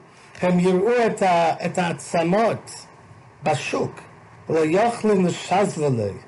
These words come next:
ולא יכולים לעשות שום דבר, לא יכולים להציל את המצב.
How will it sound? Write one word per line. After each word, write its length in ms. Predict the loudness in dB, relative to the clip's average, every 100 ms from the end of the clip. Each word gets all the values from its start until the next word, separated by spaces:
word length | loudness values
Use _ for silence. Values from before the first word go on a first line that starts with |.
| -20 -20 -20 -20 -20 -20 -20 -20 -20 -10
ולא 140 | -2 0
יכולים 360 | 0 2 2
לעשות 340 | 2 0 -2 -4
שום 240 | -2 0
דבר, 300 | 0 0 0
לא 80 | 0
יכולים 360 | -2 -2 -4 -2
להציל 420 | -2 -4 -6 -4
את 120 | -4 -2
המצב. 560 | -2 -2 -2 -6 -10